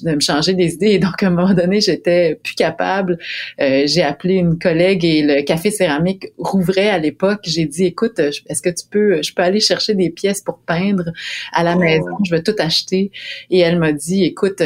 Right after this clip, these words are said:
Speaker 1: c'est correct, là, on rouvre, on vient de rouvrir, tu tombes pile poil. » Elle dit, « Viens chercher tes affaires, puis, euh,
Speaker 2: Oui.
Speaker 1: euh, on les cuira plus tard. » Puis donc, c'est, c'est ouvert à tous et donc, c'est vraiment génial.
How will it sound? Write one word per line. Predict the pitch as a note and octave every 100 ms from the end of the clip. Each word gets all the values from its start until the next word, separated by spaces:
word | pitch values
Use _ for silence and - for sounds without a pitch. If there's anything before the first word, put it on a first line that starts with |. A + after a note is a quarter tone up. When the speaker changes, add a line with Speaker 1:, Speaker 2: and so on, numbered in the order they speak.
| C#3+
Speaker 1:
c'est | -
correct, | E3+ F3+ A#3+
là, | A#3+
on | E3+ D#3
rouvre, | D#3 G3 G3+ E3+ D#3+
on | C#3+
vient | F3 G#3+
de | G#3+
rouvrir, | G3 E3 G3+ A3 G#3+ D#3
tu | -
tombes | F#3+ F#3+
pile | F#3 G3+
poil. » | F#3+ G3+ G3+ G3+
Elle | C#3+
dit, « | D#3
Viens | F#3+
chercher | A#3 G3+ A3+
tes | G#3+ F3
affaires, | C#3 - E3 F#3 F3
puis, | - C#3+
euh, | - F#3+
Speaker 2:
Oui. | F#3 - - - - -
Speaker 1:
euh, | C3+ C3+ B2 A#2 C#3+ D3 C#3 C#3+ C#3
on | D3
les | E3
cuira | E3 F3 D#3+ E3+
plus |
tard. » | - G#3+ C4+
Puis |
donc, | F#3+ G3 G#3
c'est, | F3+ G3 E3+
c'est | E3
ouvert | F#3 D#3+ F#3
à | C#3
tous | - A#3+
et |
donc, | D3 C#3+
c'est | B2+
vraiment | B2+ C#3+
génial. | E3 C3+ D#3+ F#3+